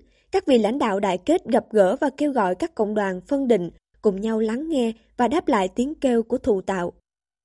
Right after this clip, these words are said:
Một số sự kiện cho mùa thụ tạo. Vào tháng sáu sẽ có hội thảo trực tuyến về việc ra mắt,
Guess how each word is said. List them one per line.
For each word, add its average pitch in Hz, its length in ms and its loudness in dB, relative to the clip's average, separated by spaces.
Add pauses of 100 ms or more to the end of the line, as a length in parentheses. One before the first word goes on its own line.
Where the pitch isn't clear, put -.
(480)
Một 220 200 4
số 233 280 0
sự 262 260 0
kiện 196 260 2
cho 285 120 0
mùa 254 180 0
thụ 190 220 0
tạo. 180 340 -4 (720)
Vào 214 240 2
tháng 240 220 -4
sáu 277 340 -2 (180)
sẽ 247 180 0
có 330 120 2
hội 349 260 2
thảo 208 300 -4
trực - 240 -6
tuyến 247 200 2 (140)
về 254 60 2
việc 196 240 0
ra 233 160 -2
mắt, 247 200 -6